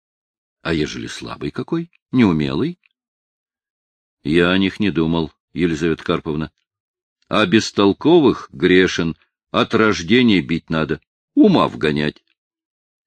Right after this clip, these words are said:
Вот оно и налицо, весь ваш мужицкий идиотизм. А я не ожидала от вас такого откровения. Все думала, вы мягкий,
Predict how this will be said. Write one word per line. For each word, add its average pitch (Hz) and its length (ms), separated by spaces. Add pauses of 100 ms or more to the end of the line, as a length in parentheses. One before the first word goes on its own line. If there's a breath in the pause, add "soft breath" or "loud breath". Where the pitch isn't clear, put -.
Вот 127 500
оно 175 280
и 185 60
налицо, 143 680
весь 139 400
ваш 165 280
мужицкий 143 680 (140)
идиотизм. 117 640 (960)
А 80 100
я 80 200
не 80 120
ожидала 98 600
от 117 100
вас 147 220
такого 165 340
откровения. 165 640 (360 loud breath)
Все 135 320
думала, 160 380
вы 160 140
мягкий, 135 720